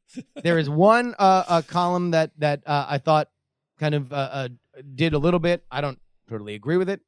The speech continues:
but I think it is something that brings us to our topic here on maybe we need to retire the idea of art versus artist, that the art does live, whether or not we wanna like that, and we should be fretting less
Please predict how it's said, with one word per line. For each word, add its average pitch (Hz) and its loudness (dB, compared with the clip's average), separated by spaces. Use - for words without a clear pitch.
but 127 -4
I 120 -8
think 120 -10
it 117 -10
is 120 -8
something 120 -8
that 117 -8
brings 175 2
us 165 -2
to 160 -2
our 139 0
topic 127 -6
here 123 -4
on 117 -6
maybe 196 -2
we 151 0
need 160 -2
to 143 -2
retire 131 -2
the 143 2
idea 127 -2
of 135 -6
art 127 -6
versus 117 -8
artist, 95 -8
that 107 -10
the 131 -8
art 156 0
does 165 2
live, 139 -2
whether 147 4
or 147 2
not 147 -4
we 147 -2
wanna 135 -2
like 139 -2
that, 120 -4
and 113 -12
we 123 -8
should 123 -12
be 123 -8
fretting 143 0
less 156 -2